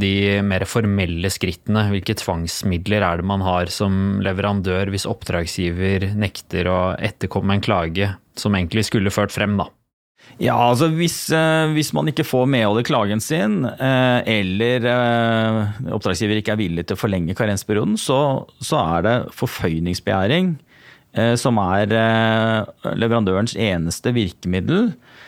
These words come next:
Speaker 2: eh, for å få stanset kontraktsinngåelsen. Ehm, og normalt for, for midlertidig, altså, en forføyningsbegjæring er jo da midlertidig sikring av et krav, og normalt for, eh, slike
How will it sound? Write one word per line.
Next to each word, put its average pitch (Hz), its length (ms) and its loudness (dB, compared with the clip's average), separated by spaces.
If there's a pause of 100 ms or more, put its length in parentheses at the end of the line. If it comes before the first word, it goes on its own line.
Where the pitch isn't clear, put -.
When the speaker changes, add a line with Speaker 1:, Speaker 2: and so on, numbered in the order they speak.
(320)
Speaker 2:
eh, 123 360 2
for 110 340 -2
å 104 100 -6
få 117 140 0
stanset - 1120 -4 (100)
kontraktsinngåelsen. 92 960 0 (880)
Ehm, 123 680 2 (420)
og 143 100 0
normalt 147 460 2
for, 156 240 2 (840)
for 151 260 2
midlertidig, 120 800 2
altså, 139 220 0 (680)
en 131 120 0
forføyningsbegjæring 131 720 0
er 113 120 2
jo 110 80 0
da 107 80 2
midlertidig 98 680 0
sikring 85 480 -2
av 104 120 0
et - 80 -14
krav, 101 420 2
og 120 100 2
normalt 131 720 0
for, 113 320 2
eh, 123 320 2
slike 107 720 0